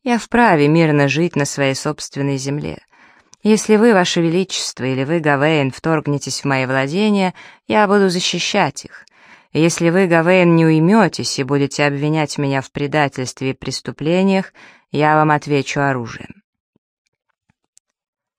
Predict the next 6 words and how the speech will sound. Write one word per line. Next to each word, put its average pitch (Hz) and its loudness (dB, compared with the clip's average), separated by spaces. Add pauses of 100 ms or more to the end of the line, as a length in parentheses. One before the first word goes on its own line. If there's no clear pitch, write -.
(1400)
"Делайте, 180 4
что - -2
хотите", — 156 -2
ответил 135 -4
ему 131 0
Гавейн, — 127 -4